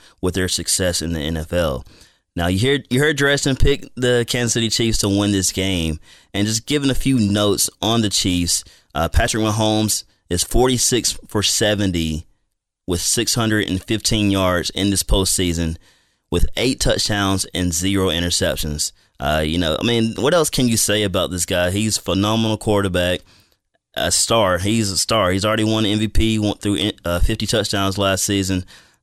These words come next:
Um, there isn't really much this guy can't do, whether it's with his arm or that outstanding run he had against the Titans in the A F C Conference Championship game.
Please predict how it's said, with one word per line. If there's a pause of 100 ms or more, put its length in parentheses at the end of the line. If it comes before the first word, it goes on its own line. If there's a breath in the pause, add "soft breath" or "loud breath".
Um,
there
isn't
really
much
this
guy
can't
do, (360 loud breath)
whether
it's
with
his
arm
or
that (440)
outstanding
run
he
had
against
the
Titans
in
the
A
F
C (320 soft breath)
Conference
Championship
game.